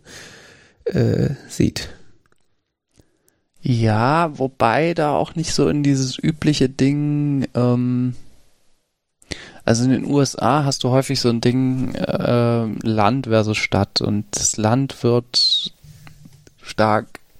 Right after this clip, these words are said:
Speaker 2: nach oben gehoben und stark so, ähm, idealisiert als der, der ideale Ort, weißt du, der, der, der klei-, der, der kleine Ort auf dem Land, da,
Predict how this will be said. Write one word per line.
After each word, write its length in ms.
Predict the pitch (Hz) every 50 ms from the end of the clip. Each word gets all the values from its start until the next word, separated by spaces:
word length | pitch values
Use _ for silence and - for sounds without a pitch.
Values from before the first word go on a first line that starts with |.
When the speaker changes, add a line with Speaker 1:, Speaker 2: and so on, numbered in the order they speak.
| - -
Speaker 2:
nach 300 | - 160 127 110 107 -
oben 320 | - - 139 135 151 147 -
gehoben 580 | 135 117 - 127 127 131 131 131 127 127 120
und 240 | - - 107 104 104
stark 460 | - - - 107 107 113 113 - -
so, 440 | - - 113 110 110 107 107 107 104 -
ähm, 320 | 107 107 104 104 107 107 - - - - - - - - - - - - - - -
idealisiert 840 | - 123 120 117 110 107 101 107 104 - - 110 127 151 156 151 -
als 320 | - 107 98 95 - - -
der, 240 | 113 107 104 101
der 200 | - 110 104 -
ideale 540 | - 120 127 131 123 113 113 110 107 107 -
Ort, 420 | 107 104 104 113 127 135 - - -
weißt 220 | 101 101 - -
du, 140 | 120 107 101
der, 140 | - 113 107
der, 180 | - - -
der 140 | - 101 101
klei-, 320 | - - - 104 101 - - -
der, 120 | 113 107
der 140 | - - 104
kleine 640 | - - - - 98 101 110 113 117 113 110 - -
Ort 300 | - 101 104 113 117 -
auf 100 | 113 -
dem 160 | - - 104 95
Land, 480 | 95 95 95 101 113 120 117 110 -
da, 300 | 104 98 98 107 110 104